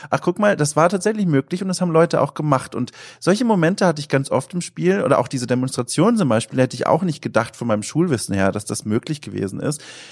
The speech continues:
Da frage ich mich, wieso in dem Spiel, ähm, oder, oder anders gesagt, warum in dem Spiel so wenig transparent gemacht wird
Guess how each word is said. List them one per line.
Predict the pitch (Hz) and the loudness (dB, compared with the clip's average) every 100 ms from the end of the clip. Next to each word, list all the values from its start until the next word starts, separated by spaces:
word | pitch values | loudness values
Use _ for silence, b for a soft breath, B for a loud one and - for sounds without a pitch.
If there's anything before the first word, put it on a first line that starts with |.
| B - | B 0
Da | 147 | 0
frage | 147 131 190 | 4 4 4
ich | 226 | 0
mich, | 220 226 - | -6 -8 -8
wieso | 143 147 135 160 | -4 -4 0 2
in | 240 | 2
dem | 220 | -2
Spiel, | - _ 180 196 196 B B B - | -6 _ -2 0 0 B B B -2
ähm, | 143 143 135 - - 90 - | 2 2 0 -6 -16 -16 -16
oder, | - - 131 147 - | -18 -2 2 4 4
oder | - 147 | 2 2
anders | 104 - | 0 -2
gesagt, | 165 151 | -2 2
warum | 143 127 185 | 0 0 -4
in | 214 | -2
dem | 165 156 | -2 -4
Spiel | - 156 170 170 156 | -6 -2 0 0 -2
so | 131 151 143 | 0 0 2
wenig | 156 196 | 2 0
transparent | - 151 147 - 120 175 - | 0 -4 -2 0 2 0 -2
gemacht | 170 160 - | -2 -2 -2
wird | 151 147 | -2 -2